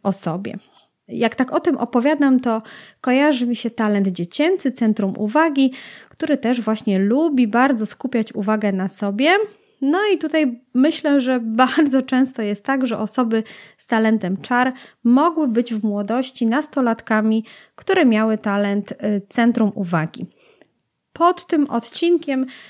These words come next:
zostawię link oczywiście do odcinka o nastoletnim talencie centrum uwagi, więc można sobie posłuchać, jak być może kiedyś talent czar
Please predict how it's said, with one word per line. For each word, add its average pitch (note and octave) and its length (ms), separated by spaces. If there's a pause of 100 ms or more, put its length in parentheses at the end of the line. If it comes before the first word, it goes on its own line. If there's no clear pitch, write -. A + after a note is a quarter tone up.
(120)
zostawię C4 760
link C4 480
oczywiście A3 600
do G3+ 280 (400)
odcinka B3 580
o A3 100
nastoletnim A3 720
talencie G#3 720
centrum G3+ 460
uwagi, C#4 400
więc G#3+ 240
można G#3+ 340
sobie F#3+ 360 (380)
posłuchać, C4 720
jak B3 520 (300)
być A3+ 440
może A3+ 420
kiedyś G3+ 520
talent G3+ 500
czar B3+ 300